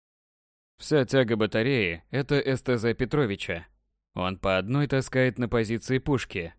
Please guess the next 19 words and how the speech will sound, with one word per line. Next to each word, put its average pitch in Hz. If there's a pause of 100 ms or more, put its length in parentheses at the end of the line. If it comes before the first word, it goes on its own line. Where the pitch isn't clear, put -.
(280)
привозит 113
приборы 127
управления 113
огнём 113 (160)
и 147
снаряды. 104 (720)
Едва 98
успели 131
отгоризонтировать 127
орудие 120
на 104
позиции, 113 (160)
как 135
к -
нам 151
подъезжает 120
трактор 135
со 120
снарядами. 101